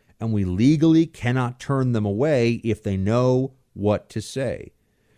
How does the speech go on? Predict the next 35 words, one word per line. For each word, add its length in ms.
So 160
we, 540
we 260
now 220
have 200
a 120
southern 360
border. 280
This 320
is 120
all 420
a 140
fact. 640
And 120
I've 220
spoken 500
to 160
Border 320
Patrol 600
and 160
Immigration 540
and 60
Customs 360
Enforcement 560
at 120
the 100
highest 540
levels 440
about 400
this, 180
and 160
they 120
have 140
confirmed 580
it 120